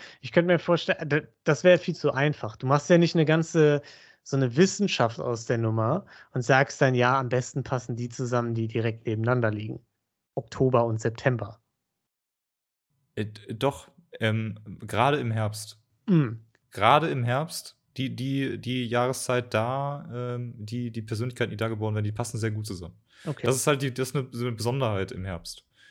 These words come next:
Speaker 1: Ja.
Speaker 2: Du kannst, ähm, das im Frühling zum Beispiel nicht so machen, ne?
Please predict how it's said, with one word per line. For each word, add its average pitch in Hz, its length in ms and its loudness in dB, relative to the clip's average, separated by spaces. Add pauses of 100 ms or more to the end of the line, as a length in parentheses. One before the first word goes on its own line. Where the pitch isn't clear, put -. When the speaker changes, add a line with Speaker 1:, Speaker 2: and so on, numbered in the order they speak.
(180)
Speaker 1:
Ja. 117 200 -4
Speaker 2:
Du 113 80 -12
kannst, - 500 -6
ähm, 110 540 -6 (760)
das 120 160 -4
im 123 80 -4
Frühling 131 240 -4
zum 131 120 -10
Beispiel 139 200 -4
nicht 135 140 -10
so 98 80 -16
machen, 90 240 -16
ne? 120 120 -10